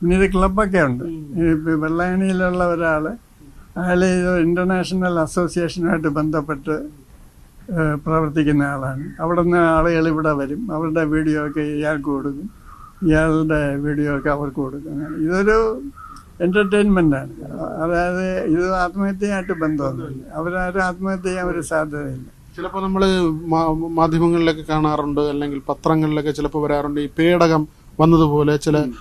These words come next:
Speaker 2: രൂപങ്ങളൊക്കെ കാണിച്ചിട്ട് ഇതാണെന്ന് പറഞ്ഞിട്ട് ആളുകൾ സംശയിച്ചു,
Speaker 1: ഉം.
Speaker 2: ചില ആളുകൾ ഫോട്ടോ എടുക്കും. സത്യത്തിൽ ഇതൊക്കെ പേടകമാണോ, അതെന്തെങ്കിലും രൂപങ്ങളായിരിക്കുമോ? എന്താണ് സാറിന്റെ ഒരു വിലയിരുത്തൽ?
Speaker 1: ഈ വാസ്തവത്തിൽ ഇതിനെപ്പറ്റി ഒരുപാട് ലിറ്ററേച്ചർ ഉണ്ട്.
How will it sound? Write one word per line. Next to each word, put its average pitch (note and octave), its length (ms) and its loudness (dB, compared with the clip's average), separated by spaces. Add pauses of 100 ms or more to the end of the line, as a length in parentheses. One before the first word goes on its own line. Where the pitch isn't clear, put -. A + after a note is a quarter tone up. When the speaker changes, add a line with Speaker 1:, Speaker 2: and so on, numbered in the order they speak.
(180)
Speaker 2:
രൂപങ്ങളൊക്കെ E3+ 580 8
കാണിച്ചിട്ട് D3 380 2
ഇതാണെന്ന് D#3 520 6
പറഞ്ഞിട്ട് D3 300 0
ആളുകൾ D3+ 300 4
സംശയിച്ചു, D3 720 -2
Speaker 1:
ഉം. B2 120 -8 (100)
Speaker 2:
ചില E3 140 2
ആളുകൾ D#3 280 4
ഫോട്ടോ D#3 300 2
എടുക്കും. D3 340 0 (360)
സത്യത്തിൽ G#3 400 4
ഇതൊക്കെ G3+ 240 4
പേടകമാണോ, F3+ 720 6
അതെന്തെങ്കിലും E3+ 420 2
രൂപങ്ങളായിരിക്കുമോ? D3+ 800 0
എന്താണ് D#3+ 380 -2
സാറിന്റെ D3+ 340 -2
ഒരു C#3+ 80 -2
വിലയിരുത്തൽ? C#3 520 -4 (1040)
Speaker 1:
ഈ D#3+ 140 2
വാസ്തവത്തിൽ F#3+ 640 -2
ഇതിനെപ്പറ്റി G3 640 -2
ഒരുപാട് F#3 680 2
ലിറ്ററേച്ചർ D3+ 560 0
ഉണ്ട്. A2+ 180 -8